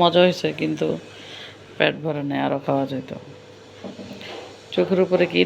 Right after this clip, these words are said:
লাগছে? ঘাম। সে ঘেমে একাকার হয়ে গেছে। দেখেন, আরেকটা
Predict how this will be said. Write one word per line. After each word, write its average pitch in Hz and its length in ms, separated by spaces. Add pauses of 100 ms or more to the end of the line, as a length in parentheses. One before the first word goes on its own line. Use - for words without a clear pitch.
লাগছে? 190 240 (140)
ঘাম। 147 220 (400)
সে 160 180 (200)
ঘেমে 160 400 (960)
একাকার 143 720 (460)
হয়ে 143 240
গেছে। 139 220 (100)
দেখেন, 147 260 (1300)
আরেকটা 190 280